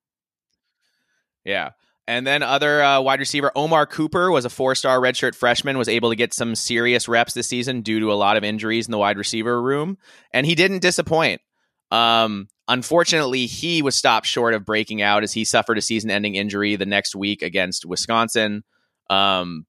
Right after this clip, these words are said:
but he also made a sideline catch against Michigan, landing on his head. So his return will be highly anticipated. Um, and yeah, it's just too bad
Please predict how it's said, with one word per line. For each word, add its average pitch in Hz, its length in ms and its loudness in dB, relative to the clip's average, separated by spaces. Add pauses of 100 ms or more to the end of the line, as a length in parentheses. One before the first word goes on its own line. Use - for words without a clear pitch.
but 107 220 2
he 117 160 0
also 127 300 4
made 127 180 4
a 117 60 2
sideline 123 540 2
catch 131 240 2
against 110 280 -2
Michigan, 107 380 -2
landing 101 380 -2
on 101 100 -2
his 107 120 -6
head. 117 280 0 (480)
So 107 280 2
his 151 240 0
return 143 380 0
will 131 100 0
be 127 100 0
highly 117 340 2
anticipated. 120 840 0 (540)
Um, 98 580 0
and 107 180 -4
yeah, 110 260 2
it's 98 200 -4
just - 180 -4
too 139 160 -2
bad 113 480 2